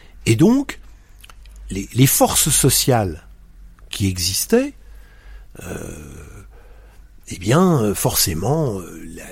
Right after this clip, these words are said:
les, les ouvriers et les employés étaient, euh, majoritaires, euh, politiquement, par, euh,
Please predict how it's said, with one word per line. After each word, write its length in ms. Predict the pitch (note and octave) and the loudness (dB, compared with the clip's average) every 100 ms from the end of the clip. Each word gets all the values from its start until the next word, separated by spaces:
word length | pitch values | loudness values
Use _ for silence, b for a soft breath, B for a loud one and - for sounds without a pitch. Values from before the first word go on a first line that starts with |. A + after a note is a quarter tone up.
| - - - - - - - | -18 -18 -20 -20 -20 -20 -16
les, 320 | E2+ - - | -12 -12 -10
les 220 | F2+ F#2 | -8 -6
ouvriers 320 | G2 G2 G2+ G#2 | -2 0 2 2
et 40 | |
les 180 | F2 F2 | 0 -4
employés 680 | E2 - E2 F2+ D3 F#3 D#3 | -6 -6 -6 2 6 6 6
étaient, 440 | - - G2+ G2 | 2 -2 -2 -2
euh, 220 | D2+ - - | -4 -12 -6
majoritaires, 1200 | G#2 A2+ G2 E2+ F2+ - B2 C#3 D#3 D#3+ D#2 - | -2 0 0 -4 -6 -2 0 0 0 -2 -4 -6
euh, 60 | - | -8
politiquement, 920 | - A2 G2+ - - - A2+ B2+ D3+ D#3+ | -2 0 -2 -8 -12 -4 0 2 2 0
par, 400 | - E2 D#2+ - | -2 -6 -8 -12
euh, 140 | - | -18